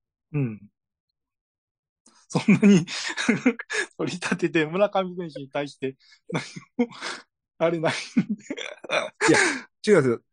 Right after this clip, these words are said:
Speaker 1: だから、村上は、その、結局僕がね、その岡田監督に対して、
Speaker 2: はい。
Speaker 1: 唯一、
Speaker 2: はい。
Speaker 1: 問題だと思ってるのが、その、やっぱり、<laughs> あの、しつこいようですけど、村上の、あの、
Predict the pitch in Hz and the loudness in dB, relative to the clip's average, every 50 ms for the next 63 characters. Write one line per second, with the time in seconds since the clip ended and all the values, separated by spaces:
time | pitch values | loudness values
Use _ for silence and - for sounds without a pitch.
0 | _ _ 139 147 185 156 160 147 131 120 - _ - 175 208 220 208 214 214 208 | _ _ -2 0 2 2 2 2 2 0 -2 _ -4 0 2 2 2 2 2 2
1 | 202 196 190 175 175 _ _ _ - - 180 170 170 170 165 160 156 - _ _ | 4 2 2 0 -2 _ _ _ -8 -4 -2 0 0 2 0 0 -2 -4 _ _
2 | _ _ _ _ _ _ _ _ _ _ _ _ - - 165 151 - 175 160 165 | _ _ _ _ _ _ _ _ _ _ _ _ -4 -2 -2 -2 -4 -8 -8 -4
3 | 135 139 170 160 190 202 180 202 185 185 202 202 208 202 _ _ _ _ _ _ | 0 0 0 0 0 0 2 2 2 2 0 -4 -4 -8 _ _ _ _ _ _
4 | _ _ _ _ _ _ _ _ _ _ _ _ _ _ _ _ _ - - - | _ _ _ _ _ _ _ _ _ _ _ _ _ _ _ _ _ -20 -14 -10
5 | 180 170 165 190 185 - 208 202 202 190 190 - - _ _ _ - - 190 190 | -6 -4 -2 -2 2 2 4 4 4 4 2 -2 -8 _ _ _ -6 -4 -4 -2
6 | 180 175 185 220 185 170 - - 180 175 156 120 - - - - 143 117 98 85 | -2 2 2 4 2 2 0 -4 -4 -2 -2 -4 -6 -8 -6 -4 -2 -2 -4 -4
7 | - _ _ _ _ _ _ - 156 160 214 226 220 202 180 160 147 - - - | -8 _ _ _ _ _ _ -10 -6 -4 -2 0 0 0 0 -2 -4 -6 -8 -6
8 | 196 196 151 107 85 - _ _ _ _ _ _ _ _ _ _ - _ _ - | -4 -2 -2 -2 -4 -8 _ _ _ _ _ _ _ _ _ _ -20 _ _ -4
9 | 170 185 160 - - _ _ - 165 170 165 147 147 127 - 139 135 151 147 - | -4 -2 -2 -4 -6 _ _ -2 -2 0 0 0 -2 -4 -4 -4 -4 -4 -6 -6
10 | - 160 156 151 151 165 165 139 - 151 135 127 123 120 - - 151 117 90 - | -6 -6 -4 -4 -4 -4 -4 -6 -4 -4 -4 -2 -2 -4 -2 -4 -4 -4 -6 -10
11 | _ _ _ _ _ _ _ - - - - - - 131 135 143 147 120 - - | _ _ _ _ _ _ _ -16 -16 -16 -16 -14 -10 -8 -6 -6 -8 -10 -12 -14
12 | - - 196 196 165 147 143 143 143 117 107 - - - 104 131 151 113 - - | -14 -4 0 2 2 4 4 2 2 0 -2 -6 -8 -8 -6 -4 -4 -4 -4 -8
13 | _ _ _ _ _ - 151 165 196 196 190 - 185 185 190 185 180 190 202 190 | _ _ _ _ _ -8 -2 2 2 2 2 2 -2 -2 -2 -2 -2 -2 -2 -2
14 | 143 95 - _ _ _ _ _ _ _ _ _ - 127 127 123 120 117 113 113 | -4 -4 -8 _ _ _ _ _ _ _ _ _ -12 -8 -6 -4 -4 -4 -6 -6
15 | 110 107 107 107 - | -8 -10 -12 -14 -16